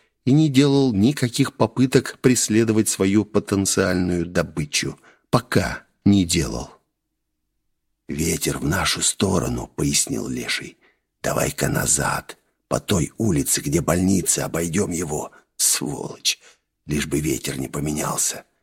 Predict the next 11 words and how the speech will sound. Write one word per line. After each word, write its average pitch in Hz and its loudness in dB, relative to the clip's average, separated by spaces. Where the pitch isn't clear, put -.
«Может, 95 -4
пристрелим 113 4
лучше?» 92 -2
«Нет, - 0
пока - -4
есть 69 0
возможность 69 -2
обойти, - -2
будем - -4
обходить». - -2
Они 120 6